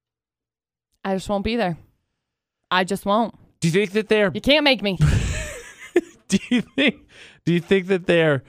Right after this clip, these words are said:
Speaker 2: I was gonna say bold enough, which is probably not the right phrase to go with, but you think they're bold enough to send somebody home if they really don't like the wardrobe here?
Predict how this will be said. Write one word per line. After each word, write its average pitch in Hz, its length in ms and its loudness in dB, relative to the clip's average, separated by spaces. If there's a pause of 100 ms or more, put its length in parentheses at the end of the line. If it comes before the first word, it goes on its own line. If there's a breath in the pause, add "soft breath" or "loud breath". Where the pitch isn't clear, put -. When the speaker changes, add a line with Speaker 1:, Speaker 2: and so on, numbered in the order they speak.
(540 soft breath)
Speaker 2:
I - 60 -4
was 147 100 -4
gonna 220 120 -4
say 180 140 0
bold 123 320 0
enough, 151 460 -2 (180)
which - 180 -4
is - 40 -10
probably 160 200 2
not 151 140 2
the 135 100 0
right 127 280 0
phrase 127 500 -2
to 127 100 -6
go 131 120 4
with, 135 220 2
but 139 80 2
you 139 80 -2
think 170 220 -2
they're 190 100 2
bold 135 320 0
enough 143 240 0
to 135 100 -2
send 123 300 -4
somebody 117 300 -2
home 107 240 -2
if 101 80 -6
they 110 140 -4 (120)
really 127 300 2
don't 120 160 0
like 123 160 -2
the 123 80 -4
wardrobe 117 440 -2
here? 120 300 -2